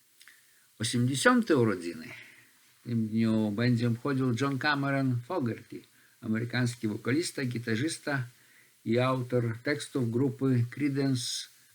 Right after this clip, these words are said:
Clearwater Revival. Pięćdziesiąt lat temu, w roku tysiąc dziewięćset siedemdziesiątym piątym,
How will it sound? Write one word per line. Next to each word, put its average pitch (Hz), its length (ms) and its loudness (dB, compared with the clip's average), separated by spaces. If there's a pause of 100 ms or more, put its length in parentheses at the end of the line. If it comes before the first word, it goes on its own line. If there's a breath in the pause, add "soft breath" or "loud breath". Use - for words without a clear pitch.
Clearwater 123 840 2 (440)
Revival. 107 680 -2 (1200 loud breath)
Pięćdziesiąt 160 520 -2
lat 120 180 -4
temu, 104 260 0
w 101 40 -12
roku 113 220 -8
tysiąc 113 420 -4
dziewięćset 113 420 -4
siedemdziesiątym 107 640 -6
piątym, 151 520 -2